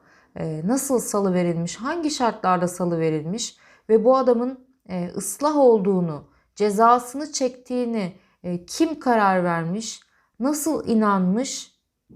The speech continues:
işte onun arabasına binen, onunla arkadaşlık eden, onunla evlenen, e, insanlardan da Yunus Kahraman'ı dinlemek lazım. Hiç mi akıllarına gelmiyor? Özlem Akusta ile ilgili küçücük bir şüpheleri yok mu?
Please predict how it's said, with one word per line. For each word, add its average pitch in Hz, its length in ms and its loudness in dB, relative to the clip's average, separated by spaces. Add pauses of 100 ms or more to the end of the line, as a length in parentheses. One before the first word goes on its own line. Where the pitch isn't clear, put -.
(420)
işte - 460 -8 (160)
onun 214 260 0
arabasına 190 640 -2
binen, 180 280 -2
onunla 202 480 -4
arkadaşlık 185 720 -6
eden, 180 420 -2 (300)
onunla 220 440 0
evlenen, 190 760 -2 (280)
e, 165 540 -4 (100)
insanlardan 196 960 0
da 202 160 -2
Yunus 185 340 -2
Kahraman'ı 180 680 -2
dinlemek 175 540 -2
lazım. 165 460 -6 (440)
Hiç - 220 -12
mi 214 80 -2
akıllarına 180 600 0
gelmiyor? 175 680 -2
Özlem 185 420 -2
Akusta - 380 -10
ile 214 220 -2
ilgili 214 320 -2
küçücük - 340 -20
bir 208 60 -12
şüpheleri 220 520 -2
yok 220 260 2
mu? 185 220 -4